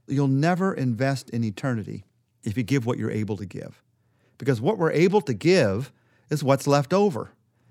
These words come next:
And how many of us have left over time, left over money lying around?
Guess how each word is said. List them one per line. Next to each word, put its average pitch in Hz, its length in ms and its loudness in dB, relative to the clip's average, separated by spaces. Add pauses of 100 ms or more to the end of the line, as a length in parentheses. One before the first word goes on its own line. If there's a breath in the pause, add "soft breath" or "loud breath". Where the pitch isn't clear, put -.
(220)
And 156 140 -4
how 208 220 -2
many 226 280 2
of 180 140 2
us 160 140 0
have 147 320 0
left 160 280 2
over 131 540 2
time, 117 420 -2
left 127 400 -2
over 135 300 2
money 123 400 2
lying 123 380 0
around? 151 420 -4